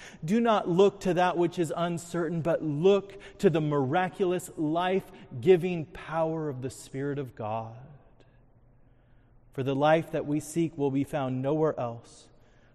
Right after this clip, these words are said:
but in the Holy Spirit, the Lord and giver of life. In the name of the Father, and of the Son,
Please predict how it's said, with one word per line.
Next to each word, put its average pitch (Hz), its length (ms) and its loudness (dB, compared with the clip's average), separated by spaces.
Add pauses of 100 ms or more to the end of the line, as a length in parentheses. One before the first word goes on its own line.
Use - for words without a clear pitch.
but 131 160 0
in 131 140 -2
the 123 80 -6
Holy 135 320 -2
Spirit, - 640 -14 (520)
the 123 80 -10
Lord 120 640 0 (320)
and 107 200 -10
giver 104 360 -2 (720)
of 92 160 -10
life. 107 240 2 (2000)
In 123 80 -4
the 117 60 -2
name 123 260 2
of 110 60 -2
the 107 80 -6
Father, 107 420 -6 (400)
and 110 120 -8
of 107 100 -10
the 113 60 -12
Son, 110 480 -6